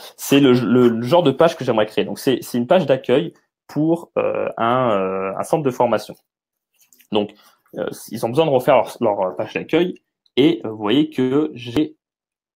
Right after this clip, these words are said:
noté des idées. Alors, c'est un brouillon, évidemment, hein. Euh, encore une fois, c'est très, ce que, ce que je vous montre là est très important. Je vous montre pas que,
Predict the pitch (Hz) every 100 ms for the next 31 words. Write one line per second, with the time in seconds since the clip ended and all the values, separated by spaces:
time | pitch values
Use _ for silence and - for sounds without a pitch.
0 | _ - 143 143 202 127 123 113 - 110
1 | 110 - 123 139 160 180 285 117 107 104
2 | 156 123 - _ _ - 98 95 98 92
3 | 90 _ _ _ 143 196 180 170 - 190
4 | - - _ _ - - 123 123 - -
5 | - - - - 123 156 160 180 175 -
6 | 127 131 120 - 147 - _ - 135 131
7 | 131 196 190